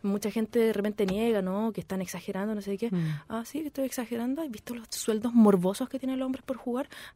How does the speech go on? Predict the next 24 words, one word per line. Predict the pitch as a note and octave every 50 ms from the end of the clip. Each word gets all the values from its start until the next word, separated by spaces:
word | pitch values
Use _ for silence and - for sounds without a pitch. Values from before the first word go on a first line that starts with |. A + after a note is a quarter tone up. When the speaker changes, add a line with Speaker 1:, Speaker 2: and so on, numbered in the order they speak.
| - G3
Speaker 1:
¿Tú | F#3+ G#3+
crees | A3 G3 -
que | -
a | G3+
mí | G#3
me | G#3+
han | G#3 G#3
pagado | - - G#3 F#3 F#3 F3 F3+ F#3 G3
alguna | A3 G#3+ A#3+ A#3+ B3
vez | B3 B3
por | - C4 A#3
jugar? | - - A#3+ A#3+ B3+
He | A#3+
jugado | - G#3+ G3 G3 -
toda | - G#3 A3 A3+ A3
mi | A3
vida | A3+ A3+
de | A#3 -
fútbol. | - B3 - - D4 D#4+ - - - - - - - -
Me | F#3+ G#3
han | A#3 A#3
cobrado | - - A#3 A3 G#3 G3+ G3 A3 B3 C4 G#3
por | - - -
jugar. | - - A3+ - - -